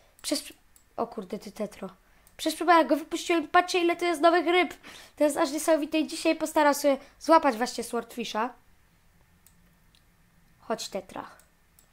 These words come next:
Tetra to kawałek dobrej ryby, to wiadome. I muszę szukać p-, pafa,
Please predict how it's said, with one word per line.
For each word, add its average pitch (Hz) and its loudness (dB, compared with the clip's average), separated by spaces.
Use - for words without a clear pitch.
Tetra 294 0
to 302 -4
kawałek 302 2
dobrej 277 4
ryby, 240 2
to 208 -10
wiadome. 202 -8
I 277 -2
muszę 330 0
szukać - -4
p-, - -18
pafa, 240 6